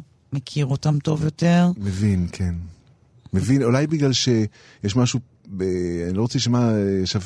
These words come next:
Speaker 2: איזה סקסיסט או מיזוגני, אבל יש משהו בצורת החשיבה שהוא קצת שונה, קצת... אה, ת-, ת-, התיאור של הנפש של הנשית הוא,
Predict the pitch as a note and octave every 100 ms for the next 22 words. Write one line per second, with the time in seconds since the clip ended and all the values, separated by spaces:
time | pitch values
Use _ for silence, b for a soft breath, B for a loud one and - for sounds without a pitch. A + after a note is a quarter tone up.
0 | F#2+ F2+ F2+ - F2 - A#2+ A#2+ G#2 F#2+
1 | G2 C3+ C3 G#2+ C#3 E3 E3 E3 C#3+ C3+
2 | D3 - C3 C3 C3 - G2+ A#2+ A#2 A#2+
3 | A2+ G#2 - G#2 - b b b b b
4 | - F#2+ G2+ G2 F2+ G#2+ - - B2 G#2
5 | A#2 D#3 E3 E3 B2+ C#3 C#3 A#2+ G#2+ G#2
6 | F#2+ F2+ G2 G2+ C#3 B2 A2+ G2